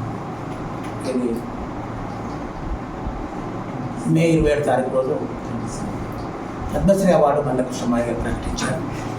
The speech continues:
ఆ తర్వాత వెంటనే మన వరంగల్లో పెద్ద ప్ర-, ర్యాలీ తీసి కాలేజ్ కళాక్షేత్రంలో ఆయనకు సన్మానం చేశాం.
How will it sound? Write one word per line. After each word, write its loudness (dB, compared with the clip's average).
ఆ 4
తర్వాత 4
వెంటనే 4
మన 4
వరంగల్లో 4
పెద్ద 8
ప్ర-, 6
ర్యాలీ 6
తీసి 2
కాలేజ్ 6
కళాక్షేత్రంలో 4
ఆయనకు 4
సన్మానం 2
చేశాం. 4